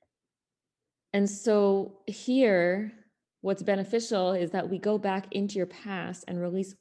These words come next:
all the stuff that's over, that's dragging you back, and we release it so we don't need to carry it with us anymore, like this backpack that's not serving us.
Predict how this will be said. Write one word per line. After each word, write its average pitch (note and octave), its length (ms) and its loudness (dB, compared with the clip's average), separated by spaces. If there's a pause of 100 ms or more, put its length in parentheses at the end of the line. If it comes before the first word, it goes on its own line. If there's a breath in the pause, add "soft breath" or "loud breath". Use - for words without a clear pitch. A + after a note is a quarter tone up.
(100)
all F3+ 160 -2
the E3+ 80 -10
stuff F3+ 260 -8
that's E3 260 -10
over, F#3+ 460 0
that's D#3+ 160 -8
dragging E3 340 -4
you D#3 120 -6
back, E3+ 420 -6 (460 soft breath)
and G3 160 0
we G3 120 4
release G3+ 460 0
it G3+ 160 -4
so F#3+ 100 -2
we F#3 80 0
don't F#3+ 160 -2
need G3+ 140 -4
to G#3 60 -8
carry F3 380 -4
it D#3+ 120 -6
with E3 80 -2
us D#3+ 160 -6
anymore, D3+ 380 -6
like D#3 160 -4
this D#3 160 -8 (160)
backpack D3+ 560 -6
that's D#3 180 -10
not D3+ 180 -12
serving D3+ 460 -10
us. - 240 -18